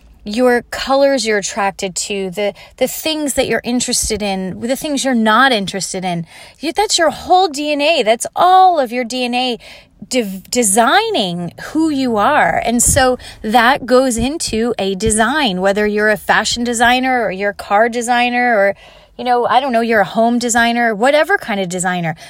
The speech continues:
You might just be a numbers person and you, you're designing spreadsheets. But,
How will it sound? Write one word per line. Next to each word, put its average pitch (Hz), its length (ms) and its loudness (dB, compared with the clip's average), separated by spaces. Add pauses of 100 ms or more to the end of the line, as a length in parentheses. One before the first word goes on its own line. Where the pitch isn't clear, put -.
(140)
You 285 160 -4
might 330 220 0
just 277 240 -4
be 269 140 -4
a 277 40 0
numbers 262 500 0
person 190 420 -4
and 180 180 -4
you, 196 160 -6 (260)
you're 233 140 -4
designing 240 560 0
spreadsheets. - 840 -2
But, 214 240 2